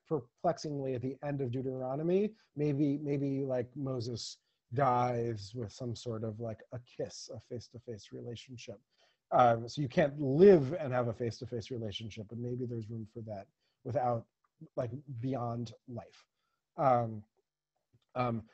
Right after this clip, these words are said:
but the mystics are definitely reading this and kind of building off of it. There's also the image that from the Talmud of, um, the, um, in the ta-, uh,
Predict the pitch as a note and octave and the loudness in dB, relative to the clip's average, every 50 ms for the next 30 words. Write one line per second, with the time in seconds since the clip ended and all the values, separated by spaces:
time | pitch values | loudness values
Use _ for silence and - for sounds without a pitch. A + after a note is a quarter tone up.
0 | _ - C#3+ C#3 B2 C#3 C#3 D3+ F#3+ A3 G#3+ - - D3+ - - C#3+ B2+ D3 D3+ | _ -6 -6 -2 0 0 2 6 6 4 4 4 -2 -2 -2 -2 -2 2 4 4
1 | C3 A2+ C#3+ C3 B2 B2 A2+ A#2 B2 B2+ C3+ D#3 F3 F3+ E3+ E3 D#3 C#3 B2+ A#2 | 4 4 2 -2 0 0 0 -2 -2 -2 0 0 2 2 4 4 4 2 2 0
2 | A#2+ A2+ G#2+ - - C3+ A#2+ A#2 - C3 B2+ A#2+ A2+ A2+ A#2 A2+ C3+ C3+ B2+ B2+ | 0 -2 -2 -4 -8 -12 -12 -10 -8 -6 -4 -4 -4 -4 -2 -2 -2 -2 -2 -2
3 | A#2+ A#2 G#2 A2 G#2+ A#2+ B2+ A2+ A#2+ B2 B2+ _ _ - - _ - C#3+ C3 E3 | -4 -6 -6 -10 -10 -10 -8 -6 -6 -8 -8 _ _ -20 -20 _ -6 -2 2 6
4 | D#3+ D#3 D#3 D3 - F3 C#3+ C3+ C3+ C3 C3+ C3+ C3+ C3 A#2+ G#2+ - C3+ B2+ A#2 | 6 6 6 6 2 2 2 2 0 0 -2 -2 -2 -4 -4 -4 -6 -8 -8 -6
5 | - C3+ B2+ A#2 A#2+ G#2 - - - D3+ D3 C#3 C#3 C3+ B2+ B2 C3 - - - | -6 -6 -4 -4 -6 -6 -10 -12 -8 -4 -4 -2 -2 -2 -2 -2 -4 -4 -4 -2
6 | C#3 B2+ B2 A#2+ A#2+ A#2 A2 - - C#3 B2 A#2+ A#2 A2+ A2+ A2+ _ _ _ _ | -2 0 0 0 -2 -2 -4 -6 -4 -4 -4 -4 -4 -6 -8 -10 _ _ _ _
7 | _ _ _ _ _ - - B2+ A2+ A#2 B2+ B2+ B2+ B2 B2 B2 B2+ C3 C3+ C#3 | _ _ _ _ _ -12 -8 -4 -2 0 0 2 2 2 2 2 0 0 -2 -2
8 | C#3+ B2+ A#2 A2+ A2 A2 A#2 A#2+ A#2+ A#2 - _ _ _ _ _ _ - D#3+ C#3+ | 0 2 2 2 2 -2 -4 -6 -8 -10 -12 _ _ _ _ _ _ -4 -2 0
9 | C3 B2 B2 B2 A#2+ A#2+ A#2 A2+ - _ _ _ _ _ _ _ _ - - - | 2 2 2 2 2 2 0 -2 -6 _ _ _ _ _ _ _ _ -16 -14 -10
10 | - - E3 - - D#3 C#3 | -8 -8 -6 -2 4 4 4